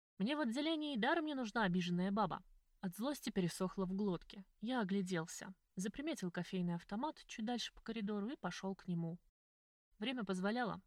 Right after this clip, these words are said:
Сунул деньги, нажал кнопку, все по инструкции. Но бутылку не получил. Я ударил по кнопке еще раз, и ничего. "Ну давай же, долбаная железяка!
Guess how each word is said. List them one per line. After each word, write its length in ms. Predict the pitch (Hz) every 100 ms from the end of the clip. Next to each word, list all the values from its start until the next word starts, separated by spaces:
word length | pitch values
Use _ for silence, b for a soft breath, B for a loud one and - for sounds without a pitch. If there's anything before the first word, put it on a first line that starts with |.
| _ _
Сунул 340 | - 349 247 180
деньги, 360 | 175 285 208
нажал 300 | 180 175 175
кнопку, 640 | - 240 302 220 - 220 190
все 200 | - -
по 140 | 196 170
инструкции. 680 | 175 - 185 - - 165 180 _ _ _ _ _ -
Но 120 | 254
бутылку 400 | 226 - 247 196
не 120 | 180
получил. 580 | 185 202 208 - 156 175 _ _ _ _ _ -
Я 140 | 190
ударил 260 | 196 208 196
по 120 | 196
кнопке 400 | - 196 - 196
еще 280 | 208 - 339
раз, 260 | 285 -
и 40 | 165
ничего. 480 | 160 - 190 240 247 _ _ _ _ _ _
"Ну 280 | 175 170 180
давай 640 | 175 196 170 202 240 214
же, 100 | 180
долбаная 520 | 185 180 190 165 160
железяка! 680 | 160 165 190 185 180 - 170